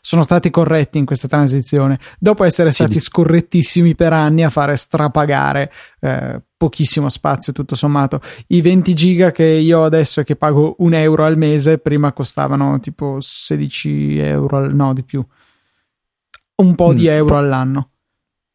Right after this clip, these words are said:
Speaker 2: Una, una, un'altra cosa che, ehm, però questa è,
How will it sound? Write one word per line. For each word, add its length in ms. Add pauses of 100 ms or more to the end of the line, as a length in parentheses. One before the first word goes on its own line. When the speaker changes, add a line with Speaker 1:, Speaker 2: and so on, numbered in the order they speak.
(1200)
Speaker 2:
Una, 220
una, 300
un'altra 340
cosa 220
che, 160
ehm, 600
però 200
questa 400
è, 100